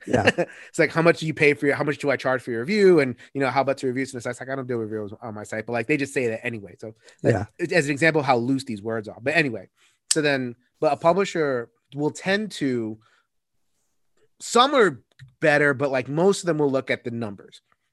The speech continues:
Speaker 1: Yeah.
Speaker 2: How many subs? How many, you know, uh, y-, your individual pieces? How, where are you on social media? Are you on TikTok? Are you on Instagram? Are you doing, doing this?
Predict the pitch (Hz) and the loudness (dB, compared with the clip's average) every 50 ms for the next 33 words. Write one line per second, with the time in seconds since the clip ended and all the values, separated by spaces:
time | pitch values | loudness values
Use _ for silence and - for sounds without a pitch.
0 | _ _ _ - - - 117 98 - 156 160 151 147 - - 120 90 85 - - | _ _ _ -4 0 0 2 2 2 2 2 0 0 -2 -4 -6 -8 -8 -10 -18
1 | - - _ _ _ _ _ _ _ _ _ _ - 135 131 139 147 151 147 143 | -20 -20 _ _ _ _ _ _ _ _ _ _ -10 -6 -4 -2 0 0 0 0
2 | 139 135 131 147 139 135 120 117 110 110 - 123 117 - _ _ _ - 131 147 | -2 -2 -4 -4 -2 -2 -2 -2 -4 -6 -6 -8 -8 -8 _ _ _ -6 -4 -4
3 | - 156 160 160 165 170 170 170 156 160 147 127 147 143 139 - 135 117 - - | 0 0 0 2 4 4 6 6 4 4 2 2 0 -2 -2 -2 -4 -6 -6 -8
4 | 104 90 110 131 127 139 135 - _ _ - 127 156 170 165 165 165 160 151 143 | -12 -8 -6 -6 -6 -6 -8 -14 _ _ -2 2 6 6 8 8 8 6 6 2
5 | 139 131 143 135 123 - - 120 120 117 117 107 113 131 139 139 139 131 - 120 | 0 0 -2 -4 -4 -4 -6 -8 -6 -6 -6 -4 -4 -2 -2 -2 -4 -6 -6 -8
6 | 104 - - 95 - - 107 113 123 127 123 117 110 - 113 - 104 98 104 110 | -8 -8 -10 -14 -12 -8 -6 -4 -4 -4 -4 -4 -8 -12 -16 -18 -16 -14 -10 -10
7 | 117 113 120 113 110 117 117 113 101 - | -8 -8 -10 -10 -10 -10 -10 -10 -12 -14